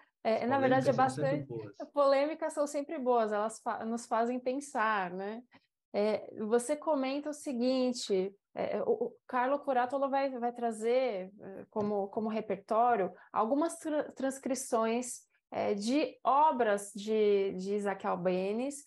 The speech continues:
Speaker 1: que foram escritas originalmente para piano, mas transcritas para violão, é, alcançaram, é, uma, uma, uma grande importância e até mesmo, acho que, maior repercussão a partir das transcrições para violão.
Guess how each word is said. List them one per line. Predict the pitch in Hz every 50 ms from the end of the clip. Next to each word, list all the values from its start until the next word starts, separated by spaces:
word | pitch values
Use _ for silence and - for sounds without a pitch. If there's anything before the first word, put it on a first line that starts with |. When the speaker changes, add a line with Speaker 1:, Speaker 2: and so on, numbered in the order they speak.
| _ _
Speaker 1:
que | - - 294
foram | 294 - - 277 262 262 262 277
escritas | 294 294 294 - - 269 269 269 294 285 - -
originalmente | - 254 269 269 294 285 277 294 277 277 269 262 233 220 233 226 -
para | - 247 254
piano, | 254 - 294 294 277 254 240 247 247 254 262 277 311 370 415 403 - _ _ _ _ _ _
mas | 254 247 247 262 254 262 269 285 330 370 392 - -
transcritas | - - 302 294 294 294 294 - - 285 294 294 294 285 285 -
para | - 254 233 233
violão, | 220 214 233 233 220 220 202 190 190 185 185 196 220 262 302 339 - _ _ _ _ _ _ -
é, | - 196 196 190 196
alcançaram, | - 226 247 254 247 294 285 285 285 - - 247 226 226 226 233 240 254 269 285 285 294 _ _ _ _ _
é, | - - 220 220 220 226
uma, | 233 240 240 240 240 240 240 - -
uma, | 233 233 233 240 233 - -
uma | - 226 226 233 240 233
grande | 226 220 254 262 277 285 269 302
importância | 330 320 - - 320 330 320 - _ 294 254 254 277 302 311 294 - - - 233 196 185 180 180 196 196 202 - _ _ _ _
e | - 294
até | 302 302 - 339 330 349
mesmo, | 349 339 330 330 320 330
acho | 320 -
que, | - 320
maior | 302 294 302 320 302
repercussão | 311 339 339 - 330 320 302 - - 302 - - - - - 277 254 262 285
a | 285 285
partir | 285 269 262 254 254 - 285
das | 233 277 269 269
transcrições | 285 285 277 - - - 269 262 - - 233 277 233 233
para | - 262 233 240 240
violão. | 226 247 254 269 269 262 220 180 175 175 180 180